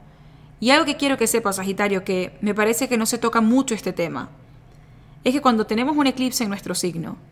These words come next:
es como si las luces se apagan por un momento. No sería raro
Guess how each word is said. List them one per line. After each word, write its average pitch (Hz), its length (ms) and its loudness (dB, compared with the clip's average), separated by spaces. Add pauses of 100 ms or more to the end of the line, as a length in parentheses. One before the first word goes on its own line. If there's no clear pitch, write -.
(560)
es 226 100 -2
como 262 220 4
si 240 100 0
las 208 140 0
luces 226 300 0
se 208 100 -2
apagan 202 400 0
por 175 140 -2
un 175 80 0
momento. 165 500 -6 (640)
No 226 240 4
sería 254 380 2
raro 202 560 2